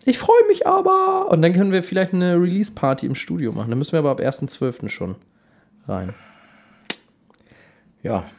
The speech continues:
Speaker 1: Aber es wär geil.
Speaker 2: Mal gucken, ne? Wir werden euch dazu im nächsten Podcast vielleicht mehr sagen können.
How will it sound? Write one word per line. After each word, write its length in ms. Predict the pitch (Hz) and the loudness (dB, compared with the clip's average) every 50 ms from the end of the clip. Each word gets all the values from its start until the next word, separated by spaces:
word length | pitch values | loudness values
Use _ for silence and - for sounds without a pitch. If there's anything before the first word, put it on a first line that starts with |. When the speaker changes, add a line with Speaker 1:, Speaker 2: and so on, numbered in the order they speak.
| _ - | _ -10
Speaker 1:
Aber 160 | - 104 95 | -6 -4 -4
es 120 | 85 - - | -4 -4 -6
wär 100 | 82 87 | -6 -4
geil. 380 | - 98 117 110 87 80 - - _ _ _ _ _ _ _ _ _ _ _ _ _ _ _ - - _ | -2 0 0 0 0 -2 -6 -10 _ _ _ _ _ _ _ _ _ _ _ _ _ _ _ -20 -20 _
Speaker 2:
Mal 120 | - 90 87 | -10 -10 -4
gucken, 320 | - - 147 - - 90 87 | -2 -2 0 0 0 -2 -2
ne? 200 | 87 107 151 185 - _ _ _ _ _ _ - - _ _ _ | -2 -2 -4 -6 -10 _ _ _ _ _ _ -20 -20 _ _ _
Wir 120 | - 95 95 | -6 -2 0
werden 200 | 104 107 113 113 | 2 2 2 0
euch 140 | 107 107 107 | -4 -4 -2
dazu 560 | 110 98 104 107 110 107 110 - - 110 107 | -2 -2 0 0 -2 -4 -6 -8 -10 -8 -6
im 140 | 98 95 92 | -4 -4 -2
nächsten 360 | 92 104 110 - - 101 95 | -2 -4 -4 -6 -8 -10 -8
Podcast 680 | - - 98 - - - - 85 85 92 - - - | -8 -8 -10 -10 -12 -14 -10 -8 -8 -8 -10 -14 -18
vielleicht 400 | - - 82 80 80 85 - - | -12 -10 -8 -6 -6 -8 -8 -8
mehr 200 | - 82 90 107 107 | -8 -8 -6 -8 -8
sagen 320 | - 82 78 85 87 85 - | -10 -14 -14 -16 -18 -20 -20
können. 260 | - - - - | -20 -20 -20 -20